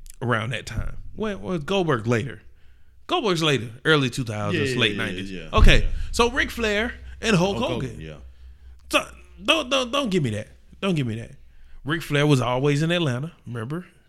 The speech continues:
Speaker 1: T N T. You know,
Speaker 2: Yeah.
Speaker 1: Turner. He always, always in Atlanta. You was always in Atlanta. Come on now. Come on. Come on, Holly. Come on.
Speaker 2: Mm.
Speaker 1: Just tell the truth.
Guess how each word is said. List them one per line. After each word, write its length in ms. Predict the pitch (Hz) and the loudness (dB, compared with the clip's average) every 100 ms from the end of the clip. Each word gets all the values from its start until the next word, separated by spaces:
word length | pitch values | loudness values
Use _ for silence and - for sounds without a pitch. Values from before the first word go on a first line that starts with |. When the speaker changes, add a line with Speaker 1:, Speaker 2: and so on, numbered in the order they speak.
| _ | _
Speaker 1:
T 220 | - 113 120 | -6 -4 -2
N 80 | 147 | -4
T. 360 | 143 135 156 _ _ _ _ _ _ | -6 -8 -10 _ _ _ _ _ _
You 160 | - 117 | -12 -10
know, 220 | 117 127 | -8 -8
Speaker 2:
Yeah. 60 | - | -4
Speaker 1:
Turner. 480 | 139 147 147 180 196 | 2 2 2 -2 -6
He 220 | 135 120 127 | -8 -2 0
always, 280 | 135 160 165 | 0 -2 -8
always 340 | 120 117 139 160 | -4 -2 0 -2
in 80 | 196 | -4
Atlanta. 420 | 202 165 147 190 - _ - | -4 -6 -8 -12 -16 _ -14
You 200 | 110 123 | -4 0
was 160 | 139 | 2
always 380 | 143 143 151 151 | 2 2 0 0
in 120 | 151 | -2
Atlanta. 400 | 156 180 156 170 - _ _ _ _ _ _ _ _ _ _ _ _ _ _ _ _ | -6 -8 -10 -10 -14 _ _ _ _ _ _ _ _ _ _ _ _ _ _ _ _
Come 200 | 202 156 | -2 0
on 160 | 107 110 | -2 -8
now. 160 | 110 - - | -14 -20 -6
Come 180 | 165 | -4
on. 220 | 113 104 117 _ - | -4 -8 -16 _ -12
Come 180 | 131 | -8
on, 160 | 107 107 | -8 -10
Holly. 180 | 110 95 101 - | -14 -16 -18 -20
Come 200 | - 156 | -8 -6
on. 200 | 135 107 - - - | -6 -8 -14 -16 -8
Speaker 2:
Mm. 220 | 135 101 - - | -6 -6 -12 -14
Speaker 1:
Just 200 | - - | -12 -6
tell 180 | 120 | -6
the 100 | 117 | -6
truth. 340 | - - 85 | -10 -12 -14